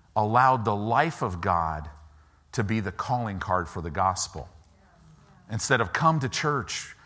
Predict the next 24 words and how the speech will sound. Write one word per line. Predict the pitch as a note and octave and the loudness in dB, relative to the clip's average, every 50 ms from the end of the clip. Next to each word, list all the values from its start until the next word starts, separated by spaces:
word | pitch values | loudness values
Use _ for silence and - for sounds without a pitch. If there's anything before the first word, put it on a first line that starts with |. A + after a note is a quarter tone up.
| - _ _ - | -20 _ _ -4
we're | G#2 A2+ | -4 0
having | B2 C#3 C3+ B2 B2 | 2 2 2 0 0
chicken | A2 - - D3+ - - B2+ G#2+ | -4 -2 -4 -4 -2 -2 -2 -2
this | G2+ G2 - - | -2 -2 -4 -4
weekend." | F#2+ F#2 F2 - - E2 D#2 C2+ A#1+ - - - - - _ _ _ _ _ _ _ - - - - - - - - _ _ _ _ _ _ _ _ _ _ _ _ _ _ - | -4 -6 -6 -6 -6 -6 -6 -8 -10 -12 -18 -20 -20 -20 _ _ _ _ _ _ _ -20 -20 -20 -20 -20 -20 -20 -20 _ _ _ _ _ _ _ _ _ _ _ _ _ _ 0
Right? | A2 A2+ A#2 C#3 E3 - - - - - - - - - - _ - - _ | 6 6 6 6 4 -4 -10 -16 -20 -20 -20 -20 -20 -20 -20 _ -20 -20 _
So | - - - - E3+ D3 C3+ - | -2 0 6 8 8 8 8 6
it | D3+ D3+ - | 2 2 2
says | - - G#3+ G#3 - | 6 6 6 6 6
here, | - F3+ E3 | 6 6 10
afterward, | E3+ G#3 A3 - A3+ F#3 F3 D#3 | 10 10 10 8 6 6 6 6
Jesus | A#2+ C3+ G#3+ A3+ F#3+ G#3 E3+ - | 6 2 2 2 2 2 0 4
finds | - G#3 G#3+ A3 F3+ G3+ | 8 8 8 8 6 2
him | F#3 | 0
in | G3 F#3 | 2 2
the | E3+ D3 | 2 2
temple, | - G#3 G#3+ G#3+ - F3+ D#3+ - - - - - - | 6 6 6 6 6 4 2 2 0 -10 -14 -2 4
and | - D3+ D3+ | 4 6 6
Jesus | A#2 A#2 G3+ A#3 A#3 F#3+ G#3+ - | 6 6 6 6 6 4 4 2
said, | - - G#3 G3+ G3 D#3+ | 4 6 6 6 6 4
says | - - - - - - - G#3 G#3 G3 - - | 0 -2 -4 -2 -2 0 4 4 4 4 4 0
to | - E3 | 0 0
the | C3 B2+ | 2 4
man, | A#2+ A#2 A2 A2+ A2+ A2+ B2 B2 | 4 4 6 6 6 4 4 0